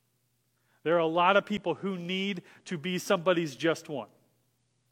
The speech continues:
You might be able to, and you shouldn't,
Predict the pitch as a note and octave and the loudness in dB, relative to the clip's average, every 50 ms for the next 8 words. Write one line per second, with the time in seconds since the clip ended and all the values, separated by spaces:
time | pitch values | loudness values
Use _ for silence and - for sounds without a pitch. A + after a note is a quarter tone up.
0 | _ _ _ _ _ _ _ _ _ _ _ _ _ _ _ _ _ _ _ _ | _ _ _ _ _ _ _ _ _ _ _ _ _ _ _ _ _ _ _ _
1 | _ _ _ _ _ _ _ _ _ _ _ _ _ _ _ _ _ _ _ _ | _ _ _ _ _ _ _ _ _ _ _ _ _ _ _ _ _ _ _ _
2 | _ _ _ _ _ _ _ _ _ - D#3 E3+ E3 F#3 G#3 G#3+ E3+ E3 F#3 F3+ | _ _ _ _ _ _ _ _ _ -8 -6 -2 2 2 2 2 0 0 2 2
3 | F3+ E3+ E3+ E3+ - - - E3+ D#3 D3+ D3 D3 D3 D3+ E3+ E3 D#3 C#3 C#3 C3 | 2 2 0 -4 -6 -6 -4 -2 -2 0 -2 -2 -4 -4 -6 -8 -8 -8 -8 -8
4 | B2 A2+ - - F#3+ E3+ B2 A2 G#2+ G#2+ A#2 | -8 -8 -2 -2 -2 -2 -2 -6 -12 -18 -18